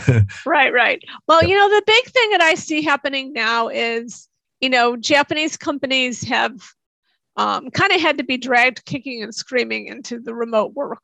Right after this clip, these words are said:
Speaker 2: world.
Speaker 1: Mm-hmm,
Speaker 2: They weren't
Speaker 1: mm-hmm.
Speaker 2: really excited
Speaker 1: Mm-hmm.
Speaker 2: about doing it. You know, there was very little work at home in Japan before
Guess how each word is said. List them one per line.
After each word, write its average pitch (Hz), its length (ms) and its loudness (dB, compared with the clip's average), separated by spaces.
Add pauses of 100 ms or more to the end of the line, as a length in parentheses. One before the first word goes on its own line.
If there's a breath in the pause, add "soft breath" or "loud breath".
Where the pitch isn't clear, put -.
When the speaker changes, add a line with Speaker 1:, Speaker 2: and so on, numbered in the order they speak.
Speaker 2:
world. - 420 -6 (180)
Speaker 1:
Mm-hmm, 131 380 4 (100)
Speaker 2:
They 117 140 2
weren't 131 220 6
Speaker 1:
mm-hmm. 151 60 0
Speaker 2:
really 247 300 2
excited 233 500 -4
Speaker 1:
Mm-hmm. 202 80 -2
Speaker 2:
about 214 200 2
doing 220 280 -8
it. 202 120 -6
You 269 80 -2
know, 262 80 0
there 269 120 4
was 269 220 -2
very 302 280 6
little 285 500 4 (260)
work 262 260 0
at 247 80 -4
home 240 380 -2 (120)
in 247 120 -10
Japan 233 480 -2
before 226 680 0